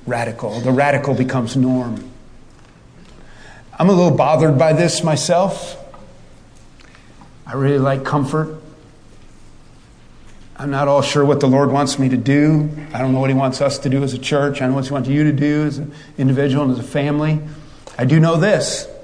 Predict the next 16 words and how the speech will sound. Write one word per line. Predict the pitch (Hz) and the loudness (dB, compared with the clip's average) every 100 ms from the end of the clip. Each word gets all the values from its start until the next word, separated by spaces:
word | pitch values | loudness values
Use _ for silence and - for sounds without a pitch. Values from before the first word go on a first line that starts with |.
| - - - - - - - - - - - - - - - | -20 -20 -20 -20 -20 -20 -20 -20 -20 -20 -20 -20 -20 -20 -4
There's | 135 | 0
no | 160 | 2
such | 156 170 - | 2 0 0
thing | 170 156 | 0 0
as | 135 - | 0 -2
just, | 127 147 | -4 0
like, | 127 - - | -2 -2 -10
commando | - 151 147 147 135 | 2 2 2 0 0
Christians. | 131 139 131 - 135 117 - - - - - | 0 -2 -4 -2 -4 -4 -8 -14 -20 -20 -10
It | 151 | -2
is | 131 131 | -2 0
the | - | -2
call | - 139 131 | 0 2 2
to | 127 | 0
all | 131 135 | 2 2
believers | 147 147 - 127 120 113 - | 2 2 0 -2 -6 -8 -12